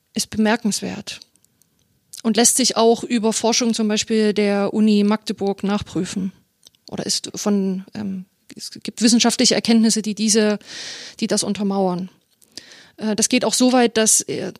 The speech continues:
die Entscheidung für ein Berufsfeld nicht erst in der achten, neunten Klasse fällt, sondern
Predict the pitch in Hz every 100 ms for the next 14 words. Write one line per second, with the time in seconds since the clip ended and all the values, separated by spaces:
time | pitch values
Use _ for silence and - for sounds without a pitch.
0 | - 202 185 202 - 233 247 - - 214
1 | 208 240 - - 202 214 214 - 208 -
2 | - 208 202 196 190 180 180 - _ _
3 | _ _ _ _ _ _ _ _ _ 190
4 | 190 - 190 190 196 196 220 214 - 175
5 | 175 190 180 175 180